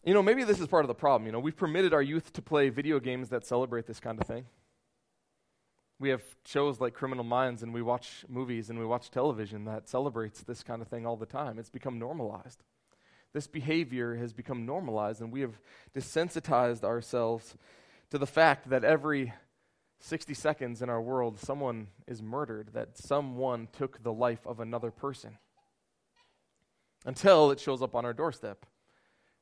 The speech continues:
And then it shocks us, and it hits us in the face, and we're astonished by it.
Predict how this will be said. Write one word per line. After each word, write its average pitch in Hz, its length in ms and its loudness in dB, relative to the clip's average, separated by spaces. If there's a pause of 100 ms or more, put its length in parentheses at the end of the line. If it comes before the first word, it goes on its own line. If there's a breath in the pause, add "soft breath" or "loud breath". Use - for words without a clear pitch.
And 117 60 -10
then 127 100 -4
it 113 120 -8
shocks 160 400 2
us, 110 200 -10
and 117 80 -8
it 110 120 -10
hits 139 200 -8
us 127 140 -12
in 117 80 -10
the 113 80 -8
face, 113 460 -6
and 107 260 -14
we're 113 240 -8
astonished 113 640 -10
by 104 160 -10
it. 107 140 -16